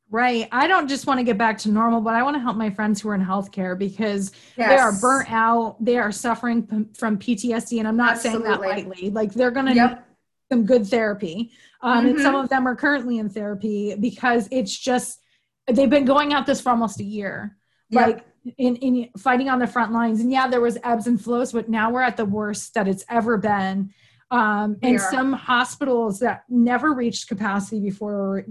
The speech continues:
Speaker 1: reaching.
Speaker 2: Mm-hmm.
Speaker 1: Um, and I have friends in many different states that are in healthcare field, and they're like, "My hospital's at capacity. You come
Speaker 2: Yep.
Speaker 1: into our E R, you're waiting twelve hours. Like,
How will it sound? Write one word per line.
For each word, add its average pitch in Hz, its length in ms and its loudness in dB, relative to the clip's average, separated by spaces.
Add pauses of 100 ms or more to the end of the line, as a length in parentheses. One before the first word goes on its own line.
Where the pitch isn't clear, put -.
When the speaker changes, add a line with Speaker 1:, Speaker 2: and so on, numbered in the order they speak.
(100)
Speaker 1:
reaching. 277 220 0
Speaker 2:
Mm-hmm. 277 460 -8
Speaker 1:
Um, 202 460 -2
and 233 220 -2
I 226 160 -4
have 233 260 -2
friends 254 440 0 (300)
in 254 180 4
many 285 240 4
different 262 280 0
states 208 300 -2
that 226 80 0
are 214 100 -4
in 202 80 -4
healthcare 208 460 -4
field, 208 300 -4
and 208 120 -4
they're 220 160 0
like, 220 200 -2 (120)
"My 226 140 0
hospital's 254 480 0
at 214 160 -2
capacity. 208 680 -6 (280)
You 262 140 4
come 277 220 4
Speaker 2:
Yep. 285 60 4
Speaker 1:
into 285 180 0
our 269 180 6
E 247 140 -2
R, 254 160 4
you're 233 160 0
waiting 226 300 -2
twelve 220 300 -2
hours. 156 560 -8 (100)
Like, 226 440 0